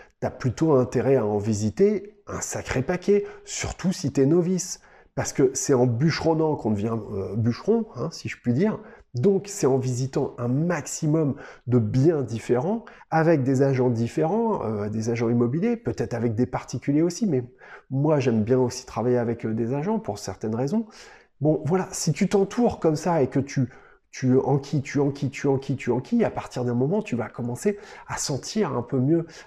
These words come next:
euh, ce qui, euh, risque d'être problématique, euh, ce qui risque d'être bon, moins bon, et cetera. Et puis, tu vas commencer en discutant avec tout un tas de personnes, d'agents immobiliers,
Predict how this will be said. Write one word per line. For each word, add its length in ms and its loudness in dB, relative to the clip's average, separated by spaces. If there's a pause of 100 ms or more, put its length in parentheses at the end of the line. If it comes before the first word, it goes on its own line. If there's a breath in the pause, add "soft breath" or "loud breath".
(100)
euh, 220 0
ce 120 -8
qui, 300 2
euh, 160 2
risque 340 -2
d'être 460 -2
problématique, 920 0
euh, 80 0
ce 100 -8
qui 140 -6
risque 240 -6
d'être 180 -2
bon, 260 0
moins 240 0
bon, 240 0
et 80 0
cetera. 380 -4
Et 40 -4
puis, 140 -16
tu 120 -14
vas 100 -4
commencer 380 -4
en 80 2
discutant 480 -4
avec 180 0
tout 180 -10
un 60 -4
tas 140 -4
de 40 -6
personnes, 320 -4
d'agents 260 -4
immobiliers, 500 -2